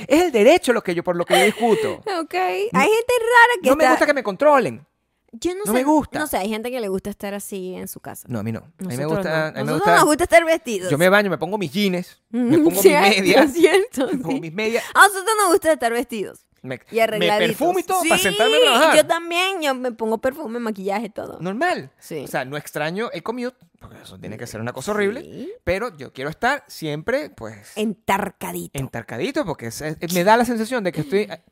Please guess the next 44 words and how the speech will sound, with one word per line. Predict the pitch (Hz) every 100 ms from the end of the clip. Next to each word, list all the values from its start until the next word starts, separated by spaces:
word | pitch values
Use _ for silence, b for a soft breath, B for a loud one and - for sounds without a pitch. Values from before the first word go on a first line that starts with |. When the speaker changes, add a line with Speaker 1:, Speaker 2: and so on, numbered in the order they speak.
| _
Speaker 1:
trabajando. | 156 131 156 143 156 202 -
Speaker 2:
Sí, | 381 330
sí. | - 294 285 381
Speaker 1:
¿Entiendes? | - 190 294 147 269
Speaker 2:
No, | 330
claro, | 285 330 349
eh, | 254
psicológicamente | 269 226 226 269 247 226 247 285 269
ayuda | 220 226
Speaker 1:
Sí. | 262
Speaker 2:
muchísimo. | 233 320 320 214
Tú | 208
no | 208 220
puedes | 226 226
estar | 202
todo | 196 214
el | 202
día | 208
en | 208
pijamado. | 208 185 170 165
Eso | 175 -
Speaker 1:
¿Qué | 185
Speaker 2:
es, | 196
Speaker 1:
es | 202
eso? | 202
Speaker 2:
eso | 220
afecta | 226 226 240
Speaker 1:
Soy |
Speaker 2:
muchísimo. | 226 214 156
Speaker 1:
una | 139 147
gente | 151
enferma. | 139 247 302 233 339
Speaker 2:
Sí, | 226 190
claro. | - 82 -
Speaker 1:
O | -
sea, | 202
te | 113
Speaker 2:
Ujú. | 110 113
Speaker 1:
enferma, | - 226 147 - _
Speaker 2:
Sí, | 294
Speaker 1:
te | 349
Speaker 2:
te | -
Speaker 1:
enferma | 175 202
Speaker 2:
enfermas, | 190